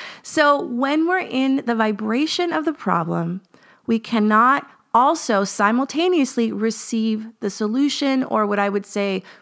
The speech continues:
receive the inspiration or the guidance to, to come out of it, right? So often what happens is I'll be talking to somebody and it's like, "I don't know what I want." So I'm like, "Okay,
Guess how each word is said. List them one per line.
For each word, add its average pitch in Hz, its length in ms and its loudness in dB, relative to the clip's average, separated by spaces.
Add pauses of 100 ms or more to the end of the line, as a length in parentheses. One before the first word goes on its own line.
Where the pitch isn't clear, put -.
receive 202 420 -2
the 208 140 -4
inspiration 190 840 -2
or - 140 -4
the 185 100 -4
guidance 180 640 -2
to, 170 440 -4 (300)
to 196 100 -6
come 190 280 -2
out 165 180 0
of 156 100 -6
it, - 160 -14
right? 175 400 -2 (380)
So - 540 0 (720)
often 311 380 4
what 339 120 2
happens 196 480 4
is 185 360 -2
I'll 190 160 -2
be 202 80 -4
talking 285 400 -2
to 247 80 0
somebody 202 680 -2
and 190 200 -4
it's 196 200 -8
like, 185 200 -8
"I 220 100 -4
don't 240 220 -2
know 240 180 2
what 247 160 0
I 240 80 0
want." 190 320 -6 (260)
So - 200 -8
I'm 226 160 0
like, 233 160 -4
"Okay, 202 320 -8